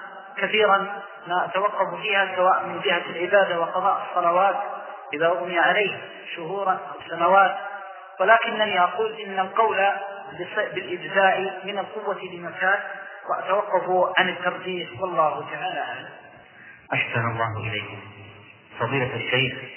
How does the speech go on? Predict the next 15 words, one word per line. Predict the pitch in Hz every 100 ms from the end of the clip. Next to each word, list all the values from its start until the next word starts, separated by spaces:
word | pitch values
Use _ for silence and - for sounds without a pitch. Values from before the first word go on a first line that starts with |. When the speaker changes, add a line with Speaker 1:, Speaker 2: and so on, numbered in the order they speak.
| - - -
Speaker 2:
سائل | 135 135 120 117
يقول: | 113 117 120 117 117 - - -
شخص | 143 - 127 110
حدثت | 127 120 117 123
له | 123 123
مسألة | 117 107 113 113 110 110
في | 110
الليل | 110 117 117 120 110 - - - - - - 127
ولا | 127 127
يستطيع | 117 - 123 127 123 117 -
سؤال | 120 123 -
أهل | 117 113
العلم، | 107 120 117 120 120 - - - - -
ثم | 131 127
فتح | 120 131 131